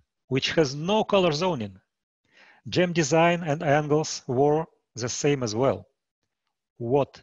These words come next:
influenced the color so much? Answer could be just one, polish. To understand the reason, I looked at the physics, to be exact, optics. Let's recall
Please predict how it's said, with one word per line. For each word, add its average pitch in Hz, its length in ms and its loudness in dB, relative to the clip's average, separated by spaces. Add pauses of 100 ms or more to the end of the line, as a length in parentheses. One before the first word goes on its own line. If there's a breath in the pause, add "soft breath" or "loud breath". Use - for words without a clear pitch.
(100)
influenced 117 640 -6
the 120 80 -4
color 113 320 -2
so 113 260 -6
much? 110 380 -10 (1500)
Answer 147 440 -2 (100)
could 127 220 -6
be 131 140 -4
just 110 360 -6
one, 101 280 -4 (680)
polish. 113 420 -2 (1300 loud breath)
To 139 80 0
understand 151 540 -2
the 123 80 -2
reason, 127 380 -4 (680 loud breath)
I 143 120 4
looked 185 340 -4
at 156 180 -2
the 147 100 -4
physics, - 720 -6 (180)
to 127 80 -6
be 123 120 0
exact, 135 420 -2 (100)
optics. - 640 -6 (1120 loud breath)
Let's 175 280 0
recall 175 480 -4